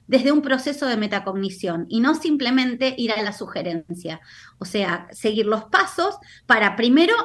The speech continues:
no sugerir erróneamente, porque a veces, de nuevo,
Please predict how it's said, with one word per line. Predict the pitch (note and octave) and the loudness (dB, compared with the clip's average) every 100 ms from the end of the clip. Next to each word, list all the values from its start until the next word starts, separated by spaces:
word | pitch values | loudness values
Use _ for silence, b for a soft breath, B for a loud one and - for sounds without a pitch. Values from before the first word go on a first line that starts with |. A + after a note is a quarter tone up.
| A#3+ | 2
no | B3 B3+ A#3+ | 2 2 0
sugerir | A#3+ G#3+ G#3 A#3+ C#4 - | -4 -4 -2 0 0 0
erróneamente, | G#3 A#3 A3+ B3 D4+ C4 | 2 2 2 4 4 2
porque | - F#3 E3+ | -2 -6 -2
a | |
veces, | G#3 A#3 B3+ B3 - | -2 0 -2 -2 -12
de | E3 F#3 | -6 -4
nuevo, | G#3+ F3 D3 | -2 -2 -6